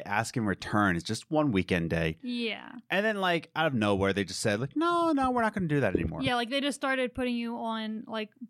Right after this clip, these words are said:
Speaker 2: both weekend days.
Speaker 1: And not just that, but, like,
Speaker 2: All
Speaker 1: Saturday.
Speaker 2: day.
Speaker 1: Yeah, Saturday is an all-day shift, and then Sunday is in the morning, and I'm just like,
Speaker 2: Mm-hmm.
Speaker 1: "What the heck?" Like, you just took my weekend away from my
Speaker 2: Yeah.
Speaker 1: wife. And,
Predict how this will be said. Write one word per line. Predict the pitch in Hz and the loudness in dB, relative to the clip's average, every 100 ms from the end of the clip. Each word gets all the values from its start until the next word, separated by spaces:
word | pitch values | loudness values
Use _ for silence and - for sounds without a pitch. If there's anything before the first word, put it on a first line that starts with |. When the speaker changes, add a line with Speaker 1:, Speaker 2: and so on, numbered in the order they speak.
| _ | _
Speaker 2:
both | 240 226 - | 4 4 2
weekend | 226 202 208 214 | 0 0 -6 -6
days. | - - - - | -10 -12 -14 -4
Speaker 1:
And | 185 196 | 2 2
not | 214 | 2
just | 226 180 | 0 2
that, | 208 147 | 2 4
but, | 143 | 4
like, | 139 117 - - _ 113 - - | 4 2 -2 -14 _ -18 -12 -2
Speaker 2:
All | 262 | 2
Speaker 1:
Saturday. | 165 160 127 107 98 | 4 4 4 4 2
Speaker 2:
day. | 101 95 127 | -4 -14 0
Speaker 1:
Yeah, | 143 113 | 2 2
Saturday | - 165 170 156 | 2 2 4 4
is | 135 | 4
an | 113 - | 2 0
all-day | 113 127 120 110 117 | 2 2 2 2 2
shift, | 117 - 87 85 - - _ _ _ | 2 -2 -2 -2 -4 -8 _ _ _
and | 117 | 0
then | 120 110 101 | 2 2 0
Sunday | - 131 135 110 | 0 0 2 4
is | 101 98 | 2 2
in | 104 | 0
the | |
morning, | 92 98 110 87 82 | 0 0 2 0 -2
and | 87 | -6
I'm | 98 | -6
just | 104 131 | -8 -2
like, | 120 110 | 0 0
Speaker 2:
Mm-hmm. | 98 | 0
Speaker 1:
"What | 127 - | -2 0
the | 190 | -2
heck?" | 220 196 - - _ _ _ - | 0 -2 -4 -20 _ _ _ -2
Like, | 147 139 | 0 2
you | 147 156 | 0 0
just | 170 | -2
took | - 180 | -2 0
my | 180 143 | 2 2
weekend | 120 160 127 | 2 2 2
away | 107 107 | 4 2
from | 107 | 2
my | 101 95 | 0 2
Speaker 2:
Yeah. | 95 | 2
Speaker 1:
wife. | 131 87 - _ - _ _ _ _ - | 2 2 -2 _ -20 _ _ _ _ -8
And, | 120 120 107 107 | -6 -4 -4 -8